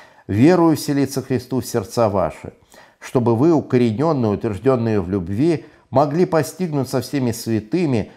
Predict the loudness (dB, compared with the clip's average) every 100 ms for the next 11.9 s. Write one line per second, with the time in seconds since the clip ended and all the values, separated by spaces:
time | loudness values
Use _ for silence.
0 | _ -20 -2 0 0 0 0 2 4 4
1 | 2 0 0 0 2 2 2 0 -2 0
2 | 2 2 0 -2 -6 -4 0 0 -2 -18
3 | 2 4 6 4 0 0 0 0 0 0
4 | 0 0 0 2 0 0 0 0 0 -2
5 | -2 -2 0 0 0 2 0 0 -6 -6
6 | -4 0 2 0 -6 -12 _ -4 -2 0
7 | 0 -2 -6 -2 0 0 -2 -6 -8 -4
8 | -4 -2 -2 -2 -4 -4 -4 -2 -2 -2
9 | -6 -14 -16 _ _ -20 -8 -2 2 2
10 | 2 0 -2 2 2 2 -2 -4 -2 -2
11 | 0 -2 -8 -4 -2 0 2 0